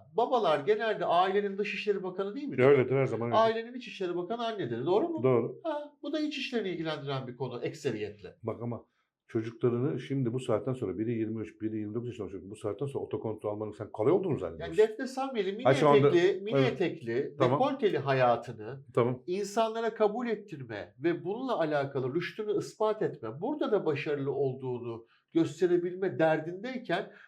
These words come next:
Speaker 1: bu kız çocukları işte bu
Speaker 2: O ortamda büyüdüler, yetiştiler.
Speaker 1: E, bu ortama büyüdüler.
Speaker 2: Onları gördüler, onlara
Speaker 1: Dolayısıyla
Speaker 2: baktılar.
Speaker 1: zaten, dolayısıyla iki tane,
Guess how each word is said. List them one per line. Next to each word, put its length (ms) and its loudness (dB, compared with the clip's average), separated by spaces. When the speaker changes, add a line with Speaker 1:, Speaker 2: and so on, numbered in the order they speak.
Speaker 1:
bu 100 -4
kız 180 -2
çocukları 500 2
işte 420 -2
bu 400 4
Speaker 2:
O 140 10
ortamda 340 10
büyüdüler, 400 8
yetiştiler. 420 0
Speaker 1:
E, 120 4
bu 180 6
ortama 400 2
büyüdüler. 240 10
Speaker 2:
Onları 140 10
gördüler, 380 8
onlara 40 10
Speaker 1:
Dolayısıyla 460 8
Speaker 2:
baktılar. 320 6
Speaker 1:
zaten, 280 0
dolayısıyla 540 2
iki 240 -4
tane, 440 2